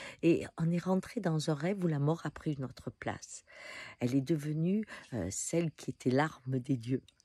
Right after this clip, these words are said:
Hein, et les larmes que les dieux amènent. On pouvait donner sa vie pour Dieu, en martyr ou autre, mais on allait tuer des païens, ou les païens allaient tuer des chrétiens, qu'importe, mais cette mort était une mort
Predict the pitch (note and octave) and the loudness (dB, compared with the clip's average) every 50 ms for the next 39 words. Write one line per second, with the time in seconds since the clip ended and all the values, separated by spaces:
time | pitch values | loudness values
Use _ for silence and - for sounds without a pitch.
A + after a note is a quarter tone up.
0 | - - D3 F#3 _ _ _ - - - - - B2+ B2 B2 B2 A#2 B2+ C#3 C#3 | -10 -10 -10 -10 _ _ _ -20 -18 -10 -2 0 4 4 6 6 4 4 2 0
1 | A#2+ G#2+ G#2 G#2 A2 A#2+ - - - - - - - C#3 C3 A#2+ A2+ B2+ B2+ A#2 | 0 -4 -4 -6 -10 -10 -10 -12 -16 -14 -8 -4 -2 -2 -2 -2 -2 -2 -2 -2
2 | A#2 B2 A#2+ A#2+ A#2 A#2 - - - - - - C3 - - C3+ A#2 B2+ B2 A2+ | -2 -4 -4 -6 -6 -10 -12 -16 -18 -18 -12 -10 -10 -6 -4 -2 -2 -2 0 2
3 | A2+ D3 D3 D3+ E3+ G3+ G3 - - - B2+ A2+ A#2 B2+ C3+ D#3 D3+ - - B2+ | 4 4 4 4 2 0 0 -2 -4 -8 -8 -6 -4 -4 -4 -4 -6 -4 -4 -4
4 | A2+ G#2+ G#2 G#2 - C3 E3+ G#3 F3 B2+ A2+ G#2+ A2 A2+ G#2+ - - - - - | -4 -4 -4 -4 -2 -2 -2 -2 -2 -2 -2 -2 -2 -4 -4 -6 -8 -10 -6 -4
5 | E3+ F3 - - A#2+ B2+ E3+ G#3 G3+ - - - C#3 C#3+ D3+ D3+ - - - - | -4 -2 -2 -2 -2 -2 -2 -4 -8 -8 -4 -2 0 0 0 0 -2 -8 -10 -4
6 | B2+ B2+ C3 B2 A2+ B2 A#2+ - - - - E3 F3+ D3+ C#3 C3+ - - A#2+ A#2 | -2 0 2 2 2 0 0 -2 -2 -2 0 0 0 0 -2 -2 0 2 2 2
7 | G#2+ B2 B2+ D#3+ F3+ E3 D3+ B2 B2 B2 - - A2+ A2 A2 B2+ C3+ C3 A2+ G#2 | 2 2 0 0 2 2 2 2 2 0 0 0 0 0 2 2 2 2 2 0
8 | A#2 A2 - - C#3+ D3 C3 B2+ - - - - G#2+ - - - F#3+ G3 E3+ - | -2 -4 -4 -2 0 0 0 -2 -4 -6 -4 -4 -4 -4 -4 -4 -4 -4 -2 -2
9 | - G#2+ G#2 - - - G#3 - - - - C3 C3+ D3+ F3 - - - - - | 0 -2 -2 -2 -6 -10 -10 -12 -12 -6 -2 -2 0 -2 -2 -6 -10 -16 -16 -10
10 | - - - - D#3+ - - - - - C#3 - - - - - - C3+ C#3 D3 | -6 -6 -4 -2 -2 -4 -4 -2 2 4 4 4 2 -8 -6 0 4 6 6 8
11 | D#3+ F#3 G3 E3+ - - - - - - - B2 - - D#3 C#3+ B2+ B2 A#2 A#2+ | 6 4 2 -2 -6 -10 -16 -20 -10 -6 -6 -4 0 2 2 2 2 0 -2 -2
12 | B2 C3 C3 | -2 -4 -6